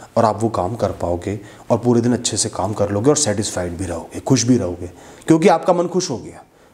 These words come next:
मन की ईगो शांत हो गई, आपकी ईगो नहीं, मन की ईगो, जो मन का अहम है वो शांत हो गया, उसको लग गया कि हाँ, ये इंसान मेरी भी सुन रहा है, मन कह लो या दिल कह लो।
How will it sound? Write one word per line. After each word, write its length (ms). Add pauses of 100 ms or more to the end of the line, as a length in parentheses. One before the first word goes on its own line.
(140)
मन 220
की 240
ईगो 180
शांत 320
हो 60
गई, 200
आपकी 340
ईगो 160
नहीं, 140
मन 320
की 180
ईगो, 340 (600)
जो 140
मन 240
का 140
अहम 280
है 60
वो 160
शांत 320
हो 100 (100)
गया, 120 (1300)
उसको 220
लग 180
गया 160
कि 140
हाँ, 180
ये 100
इंसान 220
मेरी 240
भी 120
सुन 180
रहा 260
है, 140 (1600)
मन 200
कह 160
लो 120
या 120
दिल 240
कह 160
लो। 180